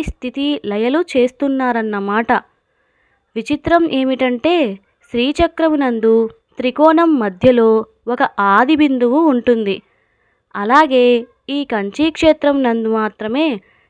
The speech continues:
శివకంచి, విష్ణుకంచి, దేవీకంచి అనేవి ఉంటాయి. అంటే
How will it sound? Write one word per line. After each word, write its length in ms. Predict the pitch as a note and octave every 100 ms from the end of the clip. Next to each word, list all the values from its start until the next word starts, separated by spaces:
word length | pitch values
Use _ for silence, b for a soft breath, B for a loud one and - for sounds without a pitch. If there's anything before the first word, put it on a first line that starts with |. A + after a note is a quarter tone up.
| _
శివకంచి, 680 | - A#3+ C4 C#4+ A#3+ - A3 A3 A3 _ _ -
విష్ణుకంచి, 840 | A3 A3 - D4+ D4 B3+ - A#3 A#3 A3+ - -
దేవీకంచి 800 | G3 A3 B3 D4 D#4 B3+ A3+ - B3+ -
అనేవి 380 | A3+ A#3 A3+ D#4
ఉంటాయి. 520 | C4+ A#3+ A3+ G3+ G3 b b b b b
అంటే 320 | - B3+ C4